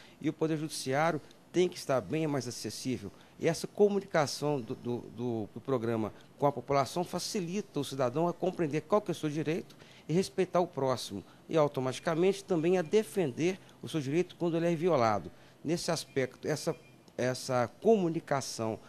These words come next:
em forma de matérias bem elaboradas, ela é be-, muito benéfica e evolui até o conhecimento do cidadão com relação ao que, que ele pode fazer ou o que ele não pode fazer.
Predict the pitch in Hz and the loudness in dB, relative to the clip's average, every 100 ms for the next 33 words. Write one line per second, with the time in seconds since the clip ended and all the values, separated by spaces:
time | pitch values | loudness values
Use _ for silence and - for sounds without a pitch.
0 | - - 120 123 131 127 127 110 - 120 | -20 -6 -6 0 0 0 0 -2 0 0
1 | 110 107 117 117 135 160 180 107 - - | 0 -4 -4 0 2 4 4 2 -6 -14
2 | - - 151 170 135 196 151 220 - 175 | -16 -2 2 2 2 0 2 -2 2 4
3 | 147 139 190 - 214 - 180 185 165 214 | 4 4 0 0 -2 2 4 6 6 4
4 | 165 175 202 - - - 131 - 190 202 | 4 2 -2 -6 -20 -2 -2 4 4 4
5 | 208 196 151 147 151 - 160 139 151 160 | 2 2 -2 -4 -4 -2 2 2 2 -2
6 | - 175 170 156 - 147 180 - 180 - | -2 0 0 0 -2 -4 -4 -4 -4 -2
7 | - 165 165 151 131 127 - - - - | 4 4 4 0 0 0 -2 -2 -16 0
8 | 160 - 175 185 196 147 147 151 - 127 | 0 2 2 2 0 0 -2 -2 -4 -6
9 | 92 | -6